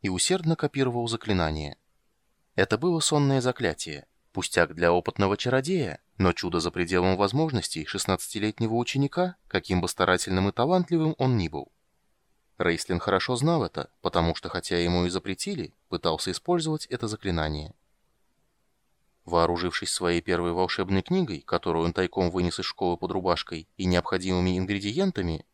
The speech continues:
Рейслин попытался опробовать заклинание на своем встревоженном,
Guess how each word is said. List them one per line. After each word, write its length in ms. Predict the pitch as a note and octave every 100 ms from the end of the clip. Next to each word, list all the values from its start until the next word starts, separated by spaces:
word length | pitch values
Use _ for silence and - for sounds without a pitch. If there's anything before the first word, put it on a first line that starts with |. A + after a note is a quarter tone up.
| _
Рейслин 420 | - F2+ E2 G2 F2+
попытался 520 | F#2 F#2+ F2+ F2 -
опробовать 440 | - F#2+ F#2 F#2
заклинание 680 | F#2+ - G2 C#3+ D3 E2+ C#2+
на 100 | E2+
своем 360 | E2+ F2+ F2+ F#2
встревоженном, 720 | - G2 C3+ E3+ G#2+ D#2